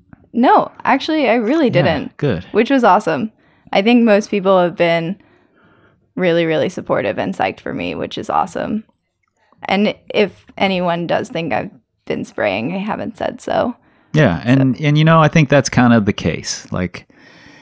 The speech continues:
Speaker 2: I've definitely heard it, but I spray in a much more public way,
Speaker 1: <laughs>
Speaker 2: um, and have for a long time. So, so I've heard it a handful of times, but,
Speaker 1: Mm-hmm.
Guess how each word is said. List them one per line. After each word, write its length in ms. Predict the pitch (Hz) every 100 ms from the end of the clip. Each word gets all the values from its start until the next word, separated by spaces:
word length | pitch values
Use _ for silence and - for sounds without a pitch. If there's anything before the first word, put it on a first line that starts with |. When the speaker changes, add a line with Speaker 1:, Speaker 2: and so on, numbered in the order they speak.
| - _ _ _ _ _ _ _ -
Speaker 2:
I've 160 | 139 120
definitely 420 | 147 131 117 107
heard 280 | - 117 113
it, 180 | 139 - -
but 100 | 104
I 80 | 92
spray 320 | - 104 98
in 80 | 95
a 40 |
much 220 | 92 90
more 120 | 95
public 380 | 85 98 90 92
way, 360 | 92 95 107 110 - -
Speaker 1:
<laughs> 160 | - -
Speaker 2:
um, 340 | 98 92 92
and 140 | 104
have 240 | 90 107 101
for 100 | 98
a 80 | 82
long 400 | 92 98 95 92
time. 420 | 98 98 107 117 - - - - _ -
So, 520 | - 104 95 92 92 -
so 160 | -
I've 100 | 196
heard 220 | 117 120
it 120 | 139 120
a 40 |
handful 500 | 82 113 117 - 151
of 100 | 147
times, 480 | 160 156 151 151 -
but, 280 | 254 233
Speaker 1:
Mm-hmm. 100 | 202